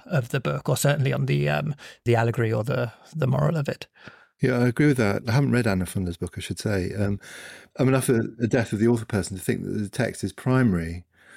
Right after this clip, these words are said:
Speaker 2: and I can well imagine it as a kind of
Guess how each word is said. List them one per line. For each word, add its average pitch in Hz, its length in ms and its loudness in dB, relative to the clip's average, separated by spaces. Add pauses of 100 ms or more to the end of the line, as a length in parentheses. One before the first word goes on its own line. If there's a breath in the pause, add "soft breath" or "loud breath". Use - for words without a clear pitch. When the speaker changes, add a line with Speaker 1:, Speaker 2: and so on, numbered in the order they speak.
(440 loud breath)
Speaker 2:
and 98 380 2
I 110 100 -2
can 110 200 2
well 123 180 6
imagine 101 420 2
it 87 100 -4
as 90 160 -8
a - 20 -16
kind 87 240 -4
of 85 220 -8